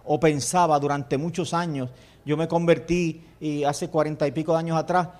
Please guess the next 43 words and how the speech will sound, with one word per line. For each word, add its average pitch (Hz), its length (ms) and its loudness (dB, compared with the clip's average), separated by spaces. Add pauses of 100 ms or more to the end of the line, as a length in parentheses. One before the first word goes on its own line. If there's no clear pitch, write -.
y 147 80 -2
nos 147 160 2
decían 151 300 2
en 175 100 -4
el 156 80 -2
culto, 170 380 2
"No 139 120 -4
te 147 120 0
vayas 131 380 -4
sin 131 260 -6
tener 127 340 -2
la 117 140 -2
bendición". 104 680 -6 (960)
Y 139 100 -4
tener 143 240 2
la 165 100 6
bendición 165 560 0
era 147 420 -2 (180)
en 139 140 -2
el 139 160 -2
culto, 175 260 0
y 143 40 2
no, 139 120 -2
yo 143 160 2
lo 165 120 0
creía. 160 480 -4 (640)
Nosotros 151 360 0
lo 165 100 2
creíamos, 147 400 0
tener 139 180 2
la 165 100 4
bendición 175 420 -2
era 175 140 0
sentir 156 400 2
un 175 100 0
cantazo 160 500 0
eléctrico 156 480 0
que 131 80 -4
me 131 120 -2
llegara 139 280 0
en 160 80 -2
el 165 80 0
culto. 175 400 2